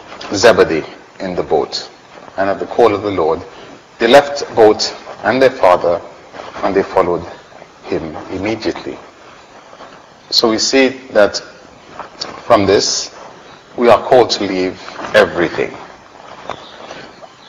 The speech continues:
By the casting of the net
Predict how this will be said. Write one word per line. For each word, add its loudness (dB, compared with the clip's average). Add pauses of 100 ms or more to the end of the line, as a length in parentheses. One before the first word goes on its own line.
(340)
By 6
the -2
casting 4
of 2
the -2
net 0